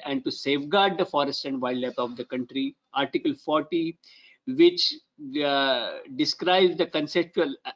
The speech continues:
aspects of Panchayati Raj and its workings and shortcomings, and discuss features of the seventy-third Constitutional Amendment Act of nineteen ninety-two. Act-, Article fifty-one A G to, uh, regarding duty of every citizen,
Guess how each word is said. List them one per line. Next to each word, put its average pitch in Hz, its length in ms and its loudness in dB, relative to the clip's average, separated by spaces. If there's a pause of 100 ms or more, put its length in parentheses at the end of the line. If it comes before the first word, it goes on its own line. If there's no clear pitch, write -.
aspects - 440 -4
of - 200 -4
Panchayati 147 640 0
Raj 135 300 0
and 139 180 0
its 135 220 -6
workings 156 480 2
and 143 180 0
shortcomings, 123 720 -2
and 135 180 -2
discuss 143 360 -2
features 185 540 0
of 139 160 0
the 175 120 2
seventy-third 135 640 -2
Constitutional 131 640 -4
Amendment 127 480 0
Act 120 240 -10
of - 140 -12
nineteen 123 340 -6
ninety-two. 120 580 -6 (580)
Act-, 156 260 -4 (100)
Article 165 460 2
fifty-one 180 720 0
A 160 220 4
G 151 300 0 (580)
to, 156 320 6 (200)
uh, 139 100 4
regarding 156 560 2
duty 165 320 4
of 180 240 4
every 147 260 2
citizen, 175 520 -4